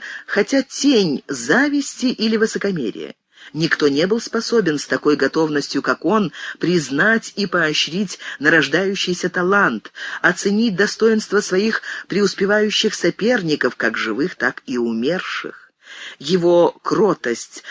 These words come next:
по отношению к тем, кто иногда осмеливался порицать его, была поистине удивительна, и малейший знак восхищения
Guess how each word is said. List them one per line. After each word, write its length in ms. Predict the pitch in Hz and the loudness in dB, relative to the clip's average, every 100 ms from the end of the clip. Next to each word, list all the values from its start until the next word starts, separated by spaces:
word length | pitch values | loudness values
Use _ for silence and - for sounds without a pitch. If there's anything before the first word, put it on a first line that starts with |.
| - | -12
по 140 | - 156 | 0 0
отношению 600 | 151 151 - 156 151 156 | 2 0 0 0 0 -4
к 80 | - | -4
тем, 300 | - 151 135 | 0 0 0
кто 440 | - - 131 131 - - - - _ | -2 2 2 2 -2 -18 -18 -20 _
иногда 560 | 170 165 156 143 147 143 | 0 4 4 4 4 4
осмеливался 800 | 135 - 156 135 131 131 - 135 | 4 0 2 4 4 2 2 -2
порицать 720 | - 135 139 - 294 247 - | 0 0 0 0 2 2 -2
его, 320 | 127 127 123 - - - | -4 0 0 -2 -10 -2
была 260 | 160 160 | 2 2
поистине 500 | 156 151 139 - 143 | 2 0 0 -4 -2
удивительна, 840 | 139 127 123 117 117 123 120 123 117 - - | 0 -2 -4 -4 -2 -2 0 0 -2 -8 -12
и 140 | - 214 | -2 2
малейший 580 | 208 208 208 190 - 147 | 4 4 4 2 0 0
знак 320 | 135 143 - | 2 2 2
восхищения 1120 | 139 - - 120 - - 233 285 277 269 262 | -2 -2 -6 -2 0 0 2 2 2 0 -2